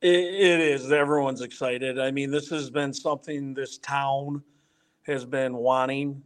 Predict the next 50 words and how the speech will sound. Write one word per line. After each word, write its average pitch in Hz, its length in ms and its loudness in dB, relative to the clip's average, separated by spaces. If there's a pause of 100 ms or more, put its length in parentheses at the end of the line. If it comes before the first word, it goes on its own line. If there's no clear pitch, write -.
forever. 131 680 -2
Um, 123 560 0
it's, 123 400 -6
you 139 120 -6
know, 123 180 -2
we, 127 160 -8
we've 135 240 -8
fallen 135 320 0
short 151 560 0
in 139 160 -8
my 135 200 0
tenure. 135 520 -4
And, 139 140 -2
I 131 40 -4
mean, 135 120 -8
there's 127 120 -10
been 135 160 -4
a 131 60 0
lot 127 180 6
of 123 80 -8
great 127 240 -6
teams 131 280 -10
that 123 80 -16
came 131 200 -8
through 127 200 -20
Perry 139 400 0
that 127 180 2
with 127 140 -8
the 135 80 -6
old 131 200 2
system, 127 580 -4 (440)
they 135 140 2
didn't 131 180 2
qualify, 123 580 4 (220)
and 123 120 -4
they 131 60 0
were 127 120 0
darn 131 260 4
good 127 120 -2
football 131 360 0
teams. 117 400 -8 (420)
Um, 123 460 4
right 156 280 6
now, 143 220 2
I'd 139 320 0
say 139 180 -2
everyone's 131 440 0
on 127 160 -2
cloud 117 320 0
nine. 107 340 -4